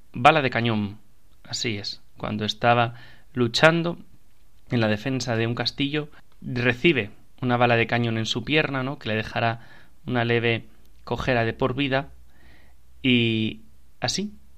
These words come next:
después de muchos meses allí en su castillo recuperándose, él quería, pues, aprovechar, ¿no? En aquella época, pues,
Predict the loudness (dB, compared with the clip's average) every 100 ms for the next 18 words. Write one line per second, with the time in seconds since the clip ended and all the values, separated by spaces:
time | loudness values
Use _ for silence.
0 | -8 -4 -2 2 2 2 2 2 2 0
1 | 2 2 2 0 0 2 2 2 -2 -6
2 | -4 0 0 -2 -4 -6 -4 -4 0 0
3 | 0 -4 -14 -14 -14 -8 -4 -2 -2 4
4 | 6 6 4 2 2 -2 -6 -14 -18 -16
5 | -8 -6 0 2 4 2 0 -12 -18 -18
6 | -16 -14 -14 -12 -8 -4 -2 -2 0 0
7 | 2 -2 -4 -8 -8 -8 -8 -4 -4 -6
8 | -14 -14